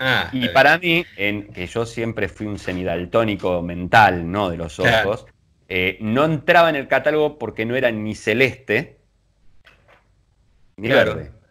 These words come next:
Speaker 1: ni verde.
Speaker 2: Y me, me costó, me, me costó entender, años entender el turquesa que era. Y yo tenía un auto que tenía un color que a mí me, eh, por ahí se explica mi
Speaker 1: <laughs>
Speaker 2: inocencia. Vaya uno a
Speaker 1: <laughs> Puede
Speaker 2: saber,
Speaker 1: ser.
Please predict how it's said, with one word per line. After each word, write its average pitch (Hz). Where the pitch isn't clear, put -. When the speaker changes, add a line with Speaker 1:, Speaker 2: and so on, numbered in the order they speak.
Speaker 1:
ni 123
verde. 104
Speaker 2:
Y 110
me, 123
me 147
costó, 180
me, 135
me 160
costó 214
entender, 262
años 214
entender 165
el 160
turquesa 147
que 127
era. 117
Y 123
yo 214
tenía 254
un 262
auto 262
que 185
tenía 208
un 240
color 214
que -
a 165
mí 202
me, 202
eh, 196
por 247
ahí 320
se -
explica 165
mi 147
Speaker 1:
<laughs> -
Speaker 2:
inocencia. 113
Vaya 143
uno 143
a 123
Speaker 1:
<laughs> -
Puede -
Speaker 2:
saber, 120
Speaker 1:
ser. 110